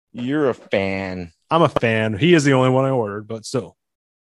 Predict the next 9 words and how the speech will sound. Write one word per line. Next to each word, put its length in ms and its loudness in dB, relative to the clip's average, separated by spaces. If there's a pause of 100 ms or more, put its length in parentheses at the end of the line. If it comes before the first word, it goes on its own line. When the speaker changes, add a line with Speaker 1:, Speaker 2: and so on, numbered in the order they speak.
(300)
Speaker 1:
And 220 -2
then 140 -2
the 80 -4
last 400 -2
one 160 -4
of 60 -6
the 60 -4
set, 380 -2
Bloodsport. 880 0